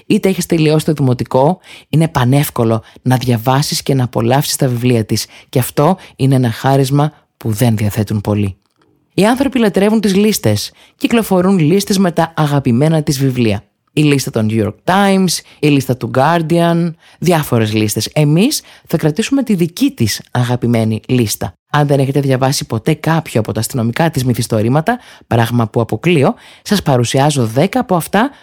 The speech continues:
που η ίδια θεωρούσε τα καλύτερά της. Πρώτον, και δεν έμεινε κανένας. Δεύτερο,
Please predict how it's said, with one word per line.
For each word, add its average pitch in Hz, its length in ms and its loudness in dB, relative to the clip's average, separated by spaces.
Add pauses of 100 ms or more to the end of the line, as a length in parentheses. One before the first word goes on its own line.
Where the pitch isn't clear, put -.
(100)
που 214 160 0
η 170 140 4
ίδια 220 380 -2
θεωρούσε 151 560 0
τα 190 80 -4
καλύτερά 123 540 -2
της. - 380 -10 (340)
Πρώτον, 262 500 -2 (120)
και 170 100 0
δεν 151 160 2
έμεινε 151 240 2
κανένας. 104 560 0 (240)
Δεύτερο, 170 560 0